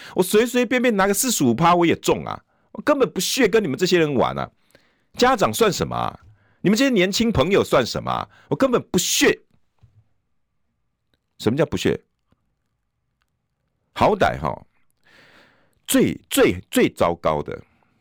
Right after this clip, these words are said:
啊，侯友宜也派个吴清基去，也让赵少康录了一段影片，虽然没诚意，至少也做了。哎，偏偏我跟各位讲，做的人加分，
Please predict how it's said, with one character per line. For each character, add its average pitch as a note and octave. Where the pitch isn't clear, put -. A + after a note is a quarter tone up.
啊， -
侯 A2+
友 E2+
宜 A#1+
也 D2
派 A#2+
个 E2
吴 D#2+
清 F2
基 D#2+
去， -
也 E2+
让 C3
赵 B2
少 F#2
康 F2
录 B2+
了 E2
一 D#2
段 E2
影 A1+
片， F2+
虽 B3+
然 A3
没 D#3+
诚 B2+
意， E3
至 E3
少 C#2+
也 A1+
做 C2+
了。 -
哎， G3+
偏 D#3+
偏 D3+
我 C#3
跟 A#2
各 A2+
位 G#2+
讲， -
做 F#3+
的 D#2
人 B1+
加 C#2
分， C2